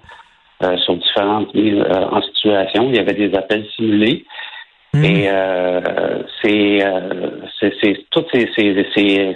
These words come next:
Speaker 1: ces initiatives-là, euh, étaient saluées. Et d'ailleurs, euh,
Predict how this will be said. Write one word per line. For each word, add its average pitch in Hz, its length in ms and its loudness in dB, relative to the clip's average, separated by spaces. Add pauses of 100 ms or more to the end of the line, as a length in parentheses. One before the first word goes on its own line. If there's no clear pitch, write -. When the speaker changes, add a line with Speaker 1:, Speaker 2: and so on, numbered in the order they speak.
Speaker 1:
ces 107 80 -2
initiatives-là, 107 920 0 (640)
euh, 92 240 2
étaient 104 340 0
saluées. 110 520 2
Et 101 40 -2
d'ailleurs, 101 500 2
euh, 95 220 2